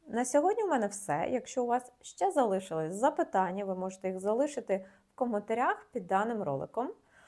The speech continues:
Попрошу вас підписатись на даний канал, поставити йому лайк, натиснути на дзвіночок, щоб бути першими, хто дізнається про вихід моїх нових роликів.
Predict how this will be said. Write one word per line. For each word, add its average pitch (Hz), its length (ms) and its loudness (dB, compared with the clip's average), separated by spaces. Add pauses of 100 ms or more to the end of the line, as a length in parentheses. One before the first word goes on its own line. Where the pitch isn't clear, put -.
(140)
Попрошу 320 680 2
вас 220 360 2
підписатись 190 760 -2
на 196 140 -2
даний 185 300 0
канал, 170 440 -2 (240)
поставити 226 680 2
йому 165 320 -4
лайк, 165 600 2 (840)
натиснути 247 680 2
на 247 200 4
дзвіночок, 196 600 -2
щоб - 220 -6
бути 262 300 2 (220)
першими, 220 540 6
хто - 220 -8
дізнається 202 520 0
про 196 200 -4
вихід 196 360 -2
моїх 196 300 -4
нових 196 480 -4
роликів. 156 580 -2